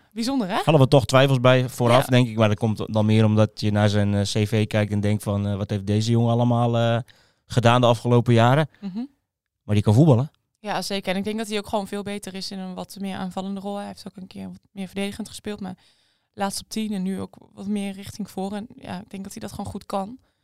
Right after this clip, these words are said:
Speaker 1: En dat hij daar beter tot zijn recht komt. En, ehm, ja, wordt nog leuk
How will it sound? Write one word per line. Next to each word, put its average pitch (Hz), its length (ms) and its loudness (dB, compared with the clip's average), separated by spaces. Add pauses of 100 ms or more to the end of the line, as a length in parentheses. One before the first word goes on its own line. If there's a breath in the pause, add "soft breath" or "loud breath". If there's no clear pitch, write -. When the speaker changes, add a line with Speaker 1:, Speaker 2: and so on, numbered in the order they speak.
(360)
Speaker 1:
En - 100 -14
dat 202 80 -10
hij 208 100 -8
daar 196 120 -2
beter 202 240 -6
tot 202 120 -16
zijn 190 140 -10
recht 226 160 -12
komt. - 340 -12
En, 185 280 -12
ehm, 175 340 -12 (840)
ja, 190 200 -8
wordt 196 160 -8
nog 180 100 -10
leuk 196 160 -6